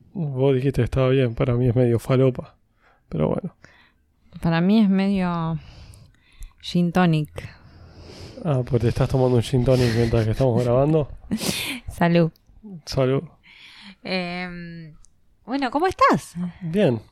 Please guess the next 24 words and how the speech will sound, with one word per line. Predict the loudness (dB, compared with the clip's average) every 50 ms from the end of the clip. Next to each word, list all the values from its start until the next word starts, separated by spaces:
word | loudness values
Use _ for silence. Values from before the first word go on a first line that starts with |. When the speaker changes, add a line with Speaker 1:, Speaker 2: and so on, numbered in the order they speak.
| _ _ _ _ _
Speaker 2:
Ah, | -6 -4 -4 -4 -6 -8 -10 _ _ _
bueno. | -12 -10 -10 -12 -14 -16 -16 -20 -20 _ 0
Speaker 1:
Bien, | 0 2 2
Speaker 2:
Bien. |
Speaker 1:
con | 2 0 2
toda | 2 2 2
la | 2
fiaca | 0 0 0 2 2 4
del | 4 4 4
mundo. | 2 2 0 0 -4 -2 -2 0
¿Y |
vos? | 2 2 0 0 -4 -10 -16 _ _ -20 -20 -20 -18 -8 -6 -6 -6 -6 _ _ _ -14
Speaker 2:
Yo | -14 -12 -10 -4 -2 0 0 0 -2 -4 -6 _ _ _ _ -6
estoy, | -4 -2 -2 -4 -6 -10 _ _ -2 0 2 2 2 0 0 -2 -4 -6 -8 -10 -14 _ _ -4
em, | -4 -2 -2 -2 -2 -2 -2 -4 -4 -6 -6 -6 -6 -6 -6 -8 -12 -16 -18 -20 _ _ _
estudiando | -6 -6 -4 -2 0 2 2 4 4 2 0 0 0 0 0 0 0 -2 _ _ _ _ _ _ _ _ _
y | 0 2 2 2 2 2 0 2
me |
voy | 2 2 2 2
a | 0 0
poner | -2 -4 -2 0 0 0
en | 0 -2 0
pedo | 0 0 0 2 0 -2 -4 -8 -6
estudiando. | -6 -6 -4 -2 0 0 0 0 -2 -4 -6 -8 -8